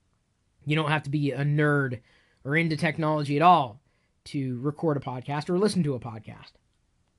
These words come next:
Technology is the enabler. Technology allows the podcast to happen. So I was really happy tonight. We, we had a couple of super chats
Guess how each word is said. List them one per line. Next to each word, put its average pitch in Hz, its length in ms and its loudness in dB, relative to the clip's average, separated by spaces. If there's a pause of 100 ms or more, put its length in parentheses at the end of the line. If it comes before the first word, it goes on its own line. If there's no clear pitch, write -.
(840)
Technology 175 720 2 (960)
is 135 200 -8
the 175 120 0
enabler. 240 360 -2 (120)
Technology 151 800 -4 (540)
allows 147 720 2 (480)
the 151 80 -2
podcast 156 480 0
to 185 80 -4
happen. 208 380 0 (2750)
So 180 420 0
I 165 100 -2
was 156 140 2
really 233 220 4
happy 143 260 0
tonight. 151 380 -2
We, 143 260 -4
we 147 140 -8
had 165 100 -2
a 143 60 -4
couple 143 180 -6
of 117 80 -12
super 180 240 -8
chats 123 420 -8